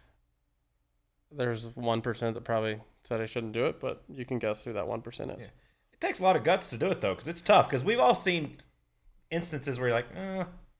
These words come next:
Speaker 2: that might not be the
Speaker 1: Questionable.
Speaker 2: best."
Speaker 1: Wait, so, and I think a lot of those are, like, ten or twenty yards. Did it hook here? Did it hook here? But this one was so egregious. Like,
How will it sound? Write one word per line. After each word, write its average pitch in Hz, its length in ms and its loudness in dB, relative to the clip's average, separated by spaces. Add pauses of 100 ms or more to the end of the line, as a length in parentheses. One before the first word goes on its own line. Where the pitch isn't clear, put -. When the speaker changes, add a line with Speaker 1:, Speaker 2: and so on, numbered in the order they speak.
(180)
Speaker 2:
that - 60 -10
might 147 160 -4
not 131 180 0
be 123 100 0
the 113 60 -2
Speaker 1:
Questionable. 160 580 10
Speaker 2:
best." 202 80 6
Speaker 1:
Wait, 214 220 6
so, 220 320 6
and 185 100 0
I 202 100 6
think 233 200 2
a 202 60 0
lot 165 160 8
of 175 40 6
those 170 160 6
are, 156 60 2
like, 135 180 2
ten 156 200 6
or 147 80 8
twenty 143 260 4
yards. 117 240 4
Did 123 100 2
it 123 80 0
hook 151 200 2
here? 160 180 4
Did 139 140 4
it 131 40 0
hook 131 180 0
here? 131 200 4
But 123 140 0
this 147 200 2
one 160 140 2
was 135 160 -2
so 151 640 2 (2000)
egregious. 127 920 0
Like, 117 400 -2